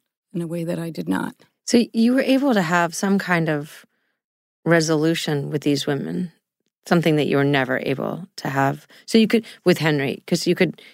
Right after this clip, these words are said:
Speaker 2: you could almost forgive them. Like you said with that one woman on the phone, you wished her well and all of, all of the,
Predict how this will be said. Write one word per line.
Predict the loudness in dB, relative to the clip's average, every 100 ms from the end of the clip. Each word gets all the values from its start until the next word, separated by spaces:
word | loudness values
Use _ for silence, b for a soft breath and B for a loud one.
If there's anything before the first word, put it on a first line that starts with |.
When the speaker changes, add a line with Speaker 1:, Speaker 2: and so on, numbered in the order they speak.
| B
Speaker 2:
you | 0
could | 2
almost | 2 2 0 -4 -16 _ _
forgive | -2 0 2 2
them. | 2
Like | 2 2 2
you |
said | 2 2
with | 2
that | 2
one | 4 2
woman | 2 0
on | 0
the |
phone, | 0 2 2 2
you | -2 -6 b b b 0
wished | 0 2
her | 2
well | 4 4 4 2 2
and | -2 -6 -14 _ _ _ _
all | 4 4
of, | 4 0 -4 -2
all | 2 2
of | 0 0
the, | 0 0 -2